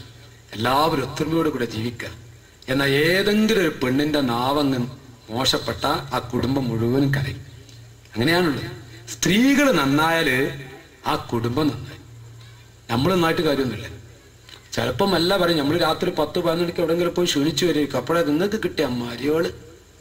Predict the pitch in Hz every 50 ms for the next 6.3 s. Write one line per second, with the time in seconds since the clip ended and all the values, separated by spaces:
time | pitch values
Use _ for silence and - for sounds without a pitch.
0 | - - - - - - - - - - - - - 123 147 151 139 135 135 139
1 | 151 156 156 - - - 165 160 - - - - 226 233 226 175 165 139 131 127
2 | 123 107 - - - - - - - - - - - - - - - - - -
3 | - 120 131 143 156 156 143 - - - - - - - - 127 127 139 151 170
4 | 180 175 175 165 151 139 143 147 147 131 127 135 151 147 - 208 180 160 147 135
5 | 135 131 131 127 127 120 120 147 160 160 147 143 147 151 160 - 165 165 - 147
6 | 127 - - - 147 -